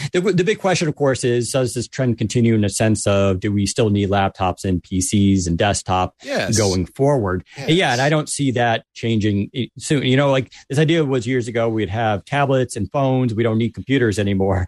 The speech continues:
Speaker 2: No.
Speaker 1: And now it doesn't seem like the case at all.
Speaker 2: We need 'em
Speaker 1: So
Speaker 2: all.
Speaker 1: I,
Speaker 2: Yeah.
Speaker 1: Yeah, exactly. And a lot of, uh, there's a lot of uh,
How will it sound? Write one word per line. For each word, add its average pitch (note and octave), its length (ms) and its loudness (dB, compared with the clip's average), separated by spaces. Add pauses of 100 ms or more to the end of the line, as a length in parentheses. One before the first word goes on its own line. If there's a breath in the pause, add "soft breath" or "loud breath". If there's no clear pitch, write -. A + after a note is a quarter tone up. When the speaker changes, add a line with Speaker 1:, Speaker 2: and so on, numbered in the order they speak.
(160 loud breath)
Speaker 2:
No. F#2+ 140 0
Speaker 1:
And C3+ 80 2
now F#3 160 2
it - 20 0
doesn't D3 200 0
seem C3+ 120 -2
like A#2+ 200 -2
the A2 80 -8
case G#2 280 -4
at F#2+ 80 -4
all. A2 220 0
Speaker 2:
We F3 80 2
need F3 100 0
'em F#3 80 2
Speaker 1:
So G#2 60 2
Speaker 2:
all. - 260 -2 (160)
Speaker 1:
I, E3+ 140 -6 (180)
Speaker 2:
Yeah. G#2+ 260 -4
Speaker 1:
Yeah, A2 220 0
exactly. A#2 580 -2
And F3 140 2
a A#3 60 4
lot C#4 180 2
of, F#3+ 160 -2
uh, F3 200 -8
there's F#3 200 2
a F#3+ 60 0
lot F3+ 380 0
of F3+ 220 0 (580)
uh, C3+ 180 0